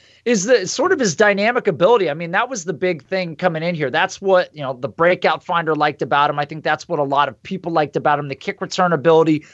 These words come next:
the rushing ability, you know, the, the ability to play on all three levels as a receiver. Um, I know Dante Pettis was the one that was drafted, you know, a, a year prior to Deebo Samuel, but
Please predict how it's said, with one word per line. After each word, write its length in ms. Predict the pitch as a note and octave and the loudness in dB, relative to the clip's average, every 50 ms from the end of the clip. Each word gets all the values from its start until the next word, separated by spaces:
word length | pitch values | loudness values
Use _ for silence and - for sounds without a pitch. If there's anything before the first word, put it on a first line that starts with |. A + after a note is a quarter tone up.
| - _ _ - | -20 _ _ -6
the 100 | D3 C#3 | -4 0
rushing 400 | A2+ D#3+ F3 E3+ - - F3+ E3 | 2 2 2 2 2 -2 -2 -2
ability, 540 | D3+ B2 D#3 D#3+ D#3+ D#3+ D#3 D#3 D3+ D#3 - | 0 2 4 6 6 6 4 2 -2 -4 -6
you 80 | D3 C#3+ | -6 -2
know, 140 | C#3+ C3+ C3 | -2 -2 -2
the, 240 | A2+ B2+ A#2+ G#2 C3 | -2 -6 -10 -10 -10
the 260 | A#2+ C#3 C#3+ C#3+ C#3 | -6 -4 -2 -2 0
ability 340 | C3 C3+ C3 E3 F3 E3 D3+ | 0 0 2 2 2 2 2
to 80 | D#3+ | -2
play 160 | D#3 - F#3 F3 | -2 0 0 0
on 100 | D3+ - | 0 0
all 200 | E3+ E3 E3+ E3+ | 2 2 2 2
three 200 | - E3+ F3 D#3 | 0 -2 0 2
levels 400 | D3+ D#3 E3+ E3+ F3+ D#3 B2 C#3+ | 2 2 2 2 0 -4 -4 -8
as 140 | C3 A2+ | -12 -12
a 40 | B2 | -12
receiver. 640 | A2+ A#2+ A2+ - - G3+ F#3+ C3+ E3+ D3 C3 B2 - - - - _ _ _ _ _ - - | -12 -12 -12 -8 -4 -2 -2 0 2 0 0 -2 -6 -16 -20 -20 _ _ _ _ _ -4 -2
Um, 140 | D3+ D3+ D3 D#3 | -2 -2 0 -2
I 80 | D3+ | 0
know 160 | E3 G3 A#3+ | 2 2 2
Dante 400 | G#3+ B3+ A#3+ A#3+ A#3 - A#3+ G#3+ | 4 4 4 2 2 2 -2 -4
Pettis 400 | G3 - F#3+ G#3 A3+ A3+ G#3+ - | -4 -2 -2 -2 -2 -2 -4 -4
was 140 | - F3+ C3+ | -8 -8 -6
the 60 | F3+ | -4
one 180 | D#3+ F3 F#3 F#3 | 0 0 0 0
that 100 | F3+ C#3 | 0 -6
was 160 | C#3+ A#2+ A2 | -10 -12 -12
drafted, 800 | G#2+ - C3 D3+ E3 F#3+ G3 F3+ - - F#3+ F3 D3 C#3+ - - - | -10 -6 -2 0 2 2 0 -2 -4 -6 -2 -2 -2 -2 -4 -8 -16
you 120 | C#3 C#3+ | -14 -10
know, 180 | C#3 C3+ - - | -8 -8 -8 -8
a, 100 | B2+ A2+ - | -10 -10 -8
a 120 | - B2+ B2 | -10 -10 -10
year 340 | B2+ B2 C3 D#3+ F3+ F3 D#3 | -8 -4 2 2 4 4 2
prior 680 | - - - E3 D#3 F3 G3+ G3+ F#3 D#3 C3+ C3 A#2+ - _ _ _ _ _ | -2 -4 -2 2 4 4 6 4 4 2 0 -2 -2 -6 _ _ _ _ _
to 100 | - D#3 | -10 -8
Deebo 360 | C3 E3+ G3+ F3 F3+ D#3+ C#3+ | -6 -4 -4 0 0 0 0
Samuel, 420 | - - F#3 G3 A3+ A3 G3+ E3+ C#3 | 0 -4 -4 -4 -2 0 2 0 2
but 160 | - D#3+ | 2 -2